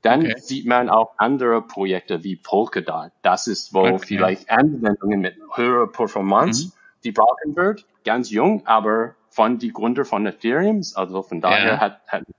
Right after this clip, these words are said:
Speaker 1: hat es ein, eine gewisse so Vertrauen und
Speaker 2: Okay.
Speaker 1: Reifheit. Äh, und dann es
Speaker 2: Okay.
Speaker 1: gibt andere Projekte, ja, äh, Ocean Protocol.
Speaker 2: Ja.
Speaker 1: Äh, jeder
Speaker 2: Ja.
Speaker 1: Projekt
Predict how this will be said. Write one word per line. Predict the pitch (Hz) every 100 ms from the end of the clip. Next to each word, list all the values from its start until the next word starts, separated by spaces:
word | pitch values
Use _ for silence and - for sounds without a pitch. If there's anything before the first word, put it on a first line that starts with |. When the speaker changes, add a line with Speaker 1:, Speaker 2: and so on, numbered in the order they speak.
| -
Speaker 1:
hat | 98
es | 107 101
ein, | - 98 104
eine | 104 95 95
gewisse | 87 90 107 - 107
so | 101 101
Vertrauen | 92 - - 90 110 160 175
und | 101 95 98 - - -
Speaker 2:
Okay. | - 117
Speaker 1:
Reifheit. | - 135 190 165 202 _ _ _ _ _ _ _ _ _ - -
Äh, | 110 113
und | 117 127
dann | 127 139
es | 131
Speaker 2:
Okay. | 127
Speaker 1:
gibt | -
andere | 151 139
Projekte, | 98 107 98 92 -
ja, | 95 120
äh, | 127 120
Ocean | 123 117 117
Protocol. | 135 127 - 80 -
Speaker 2:
Ja. | 113 - - -
Speaker 1:
Äh, | -
jeder | 113 113 120 143 160 170
Speaker 2:
Ja. | 165
Speaker 1:
Projekt | - 127 127 127